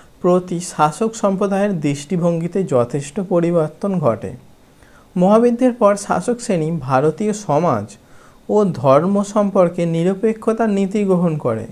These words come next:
অনুরূপভাবে শিক্ষা সম্পর্কিত দৃষ্টিভঙ্গির ক্ষেত্রেও যথেষ্ট পরিবর্তন লক্ষ্য করা যায়।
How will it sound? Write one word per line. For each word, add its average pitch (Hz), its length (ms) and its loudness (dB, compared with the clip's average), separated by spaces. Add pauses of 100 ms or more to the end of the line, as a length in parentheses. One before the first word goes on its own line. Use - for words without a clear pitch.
(460)
অনুরূপভাবে 196 680 2
শিক্ষা 190 480 -4
সম্পর্কিত 233 640 0
দৃষ্টিভঙ্গির 196 880 -2
ক্ষেত্রেও 165 600 -2 (580)
যথেষ্ট 135 540 -2
পরিবর্তন 196 800 0
লক্ষ্য 170 320 2
করা 123 220 2
যায়। 110 240 -2